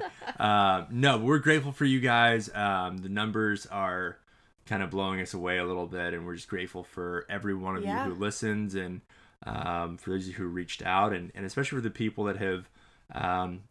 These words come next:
Speaker 2: shared some of their personal lives with us, and,
Speaker 1: Yeah.
Speaker 2: and,
Speaker 1: Yeah.
Speaker 2: um, even the ones that have said, "Hey, please don't put this on your podcast," you know, just the fact that, um, you guys trust us with, with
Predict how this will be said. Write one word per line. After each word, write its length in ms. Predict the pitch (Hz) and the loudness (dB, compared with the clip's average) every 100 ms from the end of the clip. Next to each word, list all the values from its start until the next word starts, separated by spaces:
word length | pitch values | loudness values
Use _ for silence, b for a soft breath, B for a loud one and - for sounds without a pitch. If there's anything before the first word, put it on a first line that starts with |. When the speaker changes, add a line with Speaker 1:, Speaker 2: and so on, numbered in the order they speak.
| _ | _
Speaker 2:
shared 340 | - 117 139 160 | -2 2 2 2
some 120 | 190 | 0
of 40 | |
their 120 | 196 | 0
personal 400 | 160 131 151 170 | 0 0 0 0
lives 260 | 95 90 90 | 0 0 -2
with 160 | 95 87 | -4 -4
us, 260 | 87 - | -4 -4
and, 240 | 95 90 - | -6 -6 -6
Speaker 1:
Yeah. 260 | 101 110 | -4 -4
Speaker 2:
and, 120 | 90 - b b b b - | -6 -12 b b b b -8
Speaker 1:
Yeah. 260 | - 90 90 | -4 -2 -2
Speaker 2:
um, 180 | 90 - _ | -6 -14 _
even 220 | 110 107 | -4 -2
the 100 | 107 | 0
ones 260 | 95 104 101 | 0 0 -2
that 80 | 92 | -4
have 100 | 90 | -6
said, 180 | 98 95 | -8 -4
"Hey, 200 | 110 104 | 0 0
please 320 | - 104 95 | 0 -4 -2
don't 320 | 101 92 90 - | -4 -4 -6 -6
put 160 | - 202 | 0 2
this 160 | 143 127 | 2 2
on 120 | 110 | 2
your 100 | 95 | 0
podcast," 680 | - 92 98 - 90 92 - | 0 0 0 -2 -2 -4 -6
you 40 | |
know, 140 | 95 90 | -8 -6
just 260 | 98 101 | -6 -6
the 80 | - | -6
fact 380 | - 95 98 - | -4 -2 -2 -4
that, 240 | 90 - _ b b b - | -8 -8 _ b b b -10
um, 480 | - 90 90 90 98 _ - | -6 -4 -4 -8 -14 _ -6
you 140 | 110 | 0
guys 180 | 110 98 | 0 0
trust 320 | - 104 - | 0 0 0
us 200 | 104 - | -4 -2
with, 440 | 101 92 - - _ - | -2 -4 -6 -20 _ -12
with 400 | 113 95 90 - | -4 -4 -4 -14